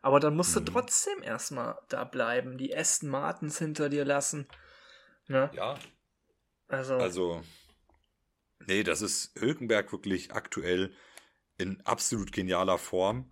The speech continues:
Speaker 1: man kann fast schon
Speaker 2: Ähm.
Speaker 1: sagen, der ist am Höhepunkt seiner Karriere. Gerade wenn man auch das Auto betrachtet, in dem er fährt, äh, im
Speaker 2: Ja.
Speaker 1: Vergleich zu seinem Teamkollegen, äh,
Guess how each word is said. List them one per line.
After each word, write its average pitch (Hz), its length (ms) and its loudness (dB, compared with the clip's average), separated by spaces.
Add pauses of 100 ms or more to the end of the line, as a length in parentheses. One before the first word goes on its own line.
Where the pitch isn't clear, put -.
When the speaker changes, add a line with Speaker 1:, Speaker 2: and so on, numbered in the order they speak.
(140)
Speaker 1:
man 139 120 -4
kann 139 200 -4
fast 151 240 4
schon 175 160 4
Speaker 2:
Ähm. 147 40 0
Speaker 1:
sagen, 143 380 4
der 135 120 4
ist - 140 -2
am 139 320 -2 (460)
Höhepunkt 156 540 0
seiner 139 260 2
Karriere. 147 640 -2 (300)
Gerade 131 300 0
wenn 139 100 2
man 139 160 4
auch 135 140 4
das 131 200 -4
Auto 151 300 2
betrachtet, 139 560 -2
in 135 140 -4
dem 135 160 0
er 135 80 0
fährt, 135 420 6 (720)
äh, 131 400 0
im 92 160 0
Speaker 2:
Ja. - 20 2
Speaker 1:
Vergleich 127 380 2
zu 147 80 -6
seinem 127 320 0
Teamkollegen, 156 920 -2
äh, 135 240 4